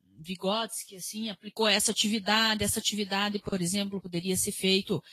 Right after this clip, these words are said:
dessa maneira, ele fez assim na língua portuguesa. Se vocês derem uma olhada nessas três disciplinas, conforme as professoras trabalharam com interdisciplinaridade, junto com o professor Alexandre,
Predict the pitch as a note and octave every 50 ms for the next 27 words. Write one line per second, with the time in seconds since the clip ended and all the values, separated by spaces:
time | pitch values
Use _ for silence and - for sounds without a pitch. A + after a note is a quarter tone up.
0 | - - - - - - F#3 F#3 F#3 - G3+ G#3 G#3+ A3 G#3+ G3 G3 A3 A3+ A3+
1 | A3+ A3+ A3+ G#3 G3 F3 F#3+ - - - - F3 F#3 F#3+ F#3+ F#3 - G3+ F#3+ F#3
2 | F#3+ G3+ F#3+ - - G3+ G3 F#3+ F#3 F#3+ G3+ G3+ G3+ - G3+ F#3+ - - F#3+ F3+
3 | G3 G3+ G#3+ A3+ A3 A3 G#3 - _ _ _ _ - - G4 G#4+ A4 F#4 - E4
4 | C#4+ A#3 A3 A3+ A3+ A3 A3+ G#3+ G#3 G3 F#3+ F#3 F3+ F3 F#3+ A3+ C4 C#4 C4+ A3+
5 | G3+ G3 G3 G3 - - G3+ - - - A#3 C4+ D4+ C#4+ A#3 G3+ F#3 - - -
6 | - G3 A3+ B3 A#3+ A#3+ - - - G3 E3+ - F#3+ F#3+ F#3+ F#3+ - - F#3+ G3
7 | - - - - G#3 G3 G3 G3 - G3+ F#3+ F3 E3 E3 E3 E3+ F3+ F#3+ F#3+ F#3+
8 | - - F3+ F3+ F#3 F3+ - E3+ E3+ - - - F#3 F3 E3+ F3 F3 E3+ E3+ E3
9 | D#3+ D#3 - F3 F#3 G3+ G#3 F#3+ F3 F3+ E3 D#3+ F3+ G3 G3 F#3 - - F#3 F3+
10 | E3+ - - E3 - D#3 - - - F3+ E3+ D#3+ D3+ - - D3+ D#3 E3 - -
11 | B3+ C4+ E4 F#4+ E4 B3 G3+